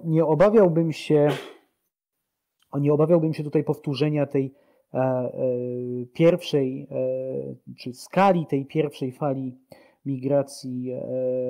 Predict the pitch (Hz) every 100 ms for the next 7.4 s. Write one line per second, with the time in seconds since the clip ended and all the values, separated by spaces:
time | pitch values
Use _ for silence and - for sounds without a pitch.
0 | 123 123 131 135 135 131 139 139 135 135
1 | - 139 135 135 131 127 135 - 131 -
2 | 139 131 131 127 123 135 127 135 139 139
3 | 139 131 139 214 190 - - 131 131 131
4 | 143 156 156 135 131 127 131 131 135 131
5 | 131 135 135 131 120 123 120 131 196 _
6 | - _ _ _ _ _ - 123 - 143
7 | 143 156 156